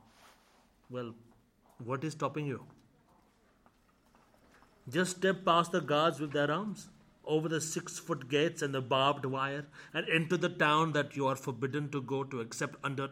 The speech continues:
escort. Go then. Go and find your precious pair.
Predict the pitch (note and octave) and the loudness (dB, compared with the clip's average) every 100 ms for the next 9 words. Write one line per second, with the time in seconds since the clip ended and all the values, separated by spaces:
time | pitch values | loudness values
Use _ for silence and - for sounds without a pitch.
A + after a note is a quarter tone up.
0 | C3+ C#3+ - C3 G#2+ - _ _ _ _ | -8 -10 -8 -8 -10 -14 _ _ _ _
1 | - C#3+ D4 F#4+ D#4 - - _ _ _ | 0 2 2 0 -6 -10 -20 _ _ _
2 | _ - D#3 G#3+ C#4 A#3 F#3+ G#3 A3+ A#3 | _ 0 8 10 10 4 0 2 2 4
3 | A3 G3 - A3 F#3+ G#3 G3+ - F3+ E3 | 4 4 4 4 6 2 -4 -2 0 2
4 | E3 | 0